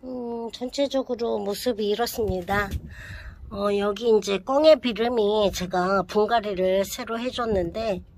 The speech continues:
상토 비율을 조금 더 섞어가지고 그 우암도의, 어, 분갈이토가 조금 달구는 용도로 이렇게 사용하는 흙인 것 같아서 상토를 조금 섞어줬더니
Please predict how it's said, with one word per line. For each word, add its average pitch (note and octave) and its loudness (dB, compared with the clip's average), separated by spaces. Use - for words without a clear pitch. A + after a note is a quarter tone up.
상토 C#4 -2
비율을 G#3 -4
조금 A#3+ -6
더 G#3 -2
섞어가지고 A#3 -4
그 D3 -12
우암도의, G3+ 0
어, E3 -8
분갈이토가 G3 -2
조금 F3 -4
달구는 G#3 2
용도로 F3+ 2
이렇게 D#3+ -6
사용하는 G3+ -2
흙인 A3+ 0
것 F3+ 0
같아서 F3+ -4
상토를 C4 -2
조금 A3+ -4
섞어줬더니 A3+ -2